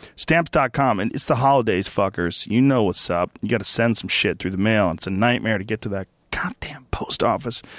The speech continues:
The lines, oh, the lines, the time, the bullshit, all can be avoided with stamps dot com. Especially if you have a small business,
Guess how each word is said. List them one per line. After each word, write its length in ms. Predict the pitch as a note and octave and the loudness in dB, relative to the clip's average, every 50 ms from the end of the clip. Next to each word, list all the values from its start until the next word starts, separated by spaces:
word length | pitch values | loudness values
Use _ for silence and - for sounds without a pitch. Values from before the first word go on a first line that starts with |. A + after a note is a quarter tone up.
| - - - - - - _ | -18 -18 -18 -20 -20 -20 _
The 140 | _ C3 B2+ | _ 2 4
lines, 920 | B2 B2+ B2+ C3+ C3+ C#3 C#3 C#3 C3+ C3 B2+ A#2+ A#2 A2 G#2 A2 - - - _ | 4 4 4 6 6 6 6 6 6 4 4 4 2 2 2 0 -2 -4 -4 _
oh, 440 | B2 B2+ C#3+ D3 D3+ D#3 D#3+ D3+ C#3+ | 2 4 6 6 6 6 6 4 2
the 160 | B2 B2 B2 | 2 0 -2
lines, 1000 | B2+ B2+ B2 - - A#2 C3+ C#3 D3 D#3 D3+ D#3 D3+ D3 D3+ C#3+ C3+ C3+ C3+ C#3 | 0 -2 0 0 0 2 2 2 2 2 2 2 2 2 2 2 0 0 0 0
the 140 | C3 C#3+ D3 | 0 -2 -2
time, 960 | - - - - - - C3 C#3 D3 D3+ D3+ D3+ D3 C#3 C3+ C#3 C#3 C3+ C3+ | 0 -4 -6 -4 -2 0 0 2 4 4 4 4 4 4 4 4 4 2 0
the 100 | - C#3+ | -2 -4
bullshit, 680 | B2+ - D#3 D3+ D#3+ D#3+ - - - D3+ C#3+ B2+ - _ _ _ _ _ _ _ _ | -2 0 2 2 4 4 2 2 4 2 2 2 0 _ _ _ _ _ _ _ _
all 200 | C#3 C#3 C#3 C#3 | 4 6 6 4
can 180 | - - C#3 B2 | 2 0 0 2
be 80 | B2 | 4
avoided 480 | B2 A2+ A2 A2+ A#2 A2 G2+ G2+ F2+ A2 - _ _ - _ _ - | 4 4 4 4 4 4 2 0 -2 -4 -10 _ _ -20 _ _ -6
with 120 | G2 G2+ | -4 -4
stamps 300 | - - A#2+ G#2+ G2+ - | -2 -2 -2 -2 -2 0
dot 220 | - G#2 G2 F2 | 0 0 0 0
com. 320 | - - F#2+ F2+ E2 D#2 - - _ _ _ _ _ _ _ _ _ _ _ _ _ - | -2 -2 -2 -2 -2 -4 -6 -12 _ _ _ _ _ _ _ _ _ _ _ _ _ -4
Especially 420 | - - - - E3 F3 - - | -4 -2 2 2 2 2 4 2
if 100 | D3 A#2+ | 2 2
you 60 | B2+ B2+ | 2 2
have 60 | G#2 | 2
a 60 | G#2 | 2
small 260 | - - B2 A2+ A2+ | 0 2 4 2 4
business, 440 | G#2+ A2+ A2+ A2+ C3 C#3 D3 - - | 4 2 2 4 4 2 2 0 -2